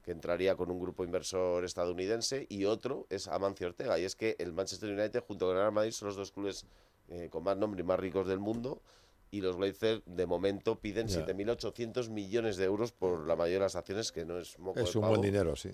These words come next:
Speaker 1: Pero, claro, es un club que cotiza en bolsa, es
Speaker 2: Sí.
Speaker 1: un club que tiene, más allá de lo deportivo, tiene mucha,
Speaker 2: Es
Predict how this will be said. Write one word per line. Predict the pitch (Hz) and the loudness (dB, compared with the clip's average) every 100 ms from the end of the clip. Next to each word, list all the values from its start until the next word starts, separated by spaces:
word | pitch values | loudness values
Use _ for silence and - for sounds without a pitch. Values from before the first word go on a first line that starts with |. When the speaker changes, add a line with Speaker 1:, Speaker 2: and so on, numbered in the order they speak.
| - | -4
Speaker 1:
Pero, | 113 113 113 113 107 107 104 | 2 4 4 2 2 2 2
claro, | 147 139 | 2 2
es | 127 | 0
un | 123 | -2
club | 135 | 0
que | 131 123 117 | 4 4 4
cotiza | - 185 123 117 | 2 0 2 2
en | 110 | 2
bolsa, | 123 165 156 156 151 | 4 4 4 4 4
es | 95 | 2
Speaker 2:
Sí. | 80 | 0
Speaker 1:
un | 65 | 0
club | 117 127 | 2 4
que | 123 117 | 4 2
tiene, | 113 113 113 107 98 95 87 - - - - _ - | 2 4 4 4 4 4 0 -4 -14 -20 -20 _ -16
más | 82 87 98 123 | -12 -4 2 2
allá | 131 127 123 | 4 6 6
de | 113 | 6
lo | 110 | 4
deportivo, | 104 101 101 117 127 | 4 2 2 2 0
tiene | 117 101 | 0 -2
mucha, | 98 92 87 78 76 | -2 -4 -2 -2 -2
Speaker 2:
Es | 76 | -4